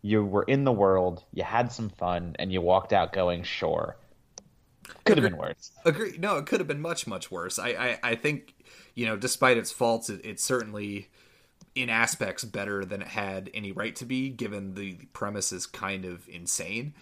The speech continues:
Speaker 2: Um, and it doesn't quite overcome that, but, um, but it makes some strides. So it's out there. Uh, you know, comment on this, uh, podcast if you see it. Um, we'd love to hear from it. Um,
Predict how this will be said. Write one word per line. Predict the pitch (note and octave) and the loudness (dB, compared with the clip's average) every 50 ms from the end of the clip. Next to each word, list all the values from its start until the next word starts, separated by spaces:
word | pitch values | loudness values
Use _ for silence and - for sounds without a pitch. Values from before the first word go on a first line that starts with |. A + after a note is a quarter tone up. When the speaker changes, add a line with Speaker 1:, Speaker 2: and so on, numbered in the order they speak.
| - - _ _ _ _ - | -20 -20 _ _ _ _ -2
Speaker 2:
Um, | A#2 A2 G2+ F#2 F2 F2 F2+ F2+ F2 - | 0 0 0 -2 -4 -6 -8 -10 -12 -10
and | - A#2 B2+ | -6 -4 -2
it | |
doesn't | C#3+ F3 F3 E3+ C#3+ | -2 -2 -2 -4 -2
quite | - F3 D#3+ D3+ | 0 2 2 4
overcome | C3+ A#2+ C3 C3 - C#3 C3+ A#2 | 2 2 0 0 0 0 0 -2
that, | F#2+ F2+ F2 E2+ - - A2 - | -2 -4 -4 -6 -8 -12 -12 -8
but, | - G2+ G2 F#2+ - - - - | -4 -4 -4 -4 -6 -8 -10 -6
um, | F#2+ F#2+ F#2 F2 E2+ F#2 F#2 - _ _ - - G#2+ | -4 -4 -4 -4 -6 -10 -12 -14 _ _ -20 -10 -6
but | B2 A2+ | -4 -4
it | A2+ A#2 | -4 -4
makes | A#2+ A2+ - | -4 -4 -4
some | - A2+ G2 | -6 -6 -6
strides. | - - F#2+ D2 B1 G#1 - - - - - - - | -6 -8 -8 -8 -10 -14 -14 -10 -10 -10 -10 -10 -12
So | - - G#2 F#2+ F#2 F2 - - - _ | -10 -6 -6 -4 -4 -6 -8 -12 -12 _
it's | - B2 - D3 | -6 -2 2 4
out | C3+ C3+ C3+ - | 4 4 4 2
there. | C3+ B2+ B2+ C3 B2+ - - - - - - - - - | 2 0 0 0 -4 -8 -14 -20 -20 -20 -20 -12 -6 -4
Uh, | G#2+ G#2 G2 F#2 F2 F2 E2+ E2+ D#2+ - _ _ _ _ _ _ | -2 -2 -2 -2 -4 -6 -8 -10 -12 -16 _ _ _ _ _ _
you | - A#2 | -10 -8
know, | G2+ F#2+ F#2 - - _ _ _ - - | -8 -8 -8 -10 -12 _ _ _ -12 -4
comment | - B2 B2 B2+ C3+ C3 B2+ C#3 | 0 2 2 2 2 0 2 2
on | C3 A#2+ C#3 | 0 2 2
this, | C3+ A#2 A#2+ - - - - | 2 2 4 4 2 2 4
uh, | B2 G#2 G2 F#2+ | 2 2 2 0
podcast | - - A2 G#2 A2+ A2 - - A2+ G#2+ G#2+ A2 G#2+ - - | -2 -2 0 0 0 0 -2 -2 -2 0 0 0 -2 -2 -6
if | G#2 - | -8 -8
you | G#2 | -6
see | - - B2 A#2+ A#2+ | -4 -2 0 0 0
it. | A#2 A2+ - - - - - | 0 0 -4 -8 -10 -10 -8
Um, | - F#2+ F2+ E2+ E2+ E2+ E2+ E2+ | -4 -4 -4 -4 -4 -8 -10 -12
we'd | D2+ G2+ G#2 | -12 -10 -6
love | G#2+ F#2+ F#2 | -4 -4 -4
to | E2+ F2 | -6 -8
hear | - - G#2+ G#2+ | -8 -6 -6 -6
from | G2 - G#2+ F#2+ F#2+ | -4 -4 -4 -4 -4
it. | G2 G2+ - - - - - - - - _ - - | -4 -6 -6 -10 -16 -18 -20 -20 -20 -20 _ -10 -4
Um, | A2+ G#2 G2 F2+ F2 E2+ E2 E2 E2+ D#2 | -2 -2 -2 -2 -4 -6 -8 -10 -12 -16